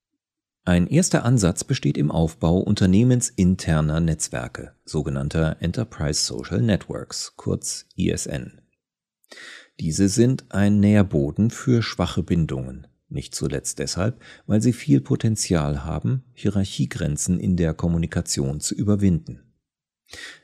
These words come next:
Nicht selten bilden sich in internen sozialen Netzwerken die Grundsteine für Graswurzelinitiativen in Unternehmen, durch die etwa neue Arbeitsmethoden etabliert werden. Die Beteiligung an einem I S N,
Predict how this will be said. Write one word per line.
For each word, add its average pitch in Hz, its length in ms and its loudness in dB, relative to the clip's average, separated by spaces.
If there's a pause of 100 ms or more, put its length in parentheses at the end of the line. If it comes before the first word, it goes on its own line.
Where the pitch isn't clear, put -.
Nicht - 220 0
selten 113 440 4
bilden 76 360 -2
sich - 360 -6
in 71 240 -2
internen 92 560 2
sozialen 90 460 0
Netzwerken 87 540 0
die 127 140 -2
Grundsteine 73 800 0
für 82 460 -2
Graswurzelinitiativen 80 1600 -2
in 85 220 -2
Unternehmen, 87 680 2 (380)
durch 101 240 -2
die 107 220 2
etwa - 260 0
neue 92 500 6
Arbeitsmethoden 82 1160 0
etabliert 95 680 -2
werden. - 360 -10 (1400)
Die - 80 -6
Beteiligung 123 640 2
an 85 200 -2
einem 82 460 0
I 80 160 -2
S 67 160 -2
N, 73 420 -4